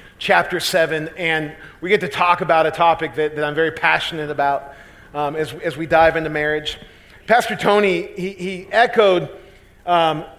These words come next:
what, what I, along with so many others, say about marriage last week in his message. That, that marriage is, is really intended to be a tangible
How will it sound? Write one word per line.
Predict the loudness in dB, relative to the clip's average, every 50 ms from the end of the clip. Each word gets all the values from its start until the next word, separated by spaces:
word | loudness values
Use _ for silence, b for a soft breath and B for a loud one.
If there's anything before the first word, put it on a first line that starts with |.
| _ -10
what, | -4 0 0 0 2 2
what | 4 6 6
I, | 6 6 6
along | 6 6 6 6 4 4
with | 2 0
so | -2 2 6 6 8 8
many | 6 4 0 2 4
others, | 4 4 4 2 -4 -4 -6
say | -6 -2 0 2 4 4 4
about | 4 4 4 2 2 -2
marriage | -6 -6 -6 -6 -8 -10 -10 -12 -14 -14 -12 -4
last | 0 2 2 2 0 -2 -8
week | -8 -8 -8 -8 -10
in | -10 -8
his | -8 -10 -10 -10
message. | -10 -10 -10 -12 -14 -16 -16 -16 -18 -18 b b b b b b b b b b b
That, | -4 -4 -2 -2
that | -4 -2 0
marriage | 2 4 6 8 8 8 6 4 2
is, | -4 -4 -6 -8
is | -8 -8 -6 -6
really | -4 0 0 2 2 2 0
intended | 0 -2 -2 -4 -4 -4 -2 -2 -2 -4 -4 -4
to | -8 -10
be | -8 -6 -6 -4 -4 -6 -8 -10 B B B B B B B
a | -8 -8 -8
tangible | -8 -4 0 0 2 2 0 0 -2 0 2 4 2 2 2 -2